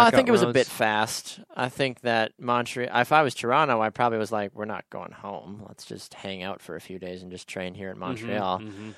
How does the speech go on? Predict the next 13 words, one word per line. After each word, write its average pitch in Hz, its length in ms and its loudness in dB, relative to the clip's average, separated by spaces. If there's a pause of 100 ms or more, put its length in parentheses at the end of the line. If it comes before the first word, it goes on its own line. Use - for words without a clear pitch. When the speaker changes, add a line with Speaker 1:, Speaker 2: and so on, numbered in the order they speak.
(180)
Speaker 2:
Uh, 131 380 4
for 143 80 -6
Galaxy, 147 520 2
Seattle, 135 440 4
I 156 140 4
think 208 240 0
all 180 180 10
these 156 180 2
games, 127 360 2
aside 147 280 2
from 117 120 -10
Portland 139 420 0
Sporting, 113 600 2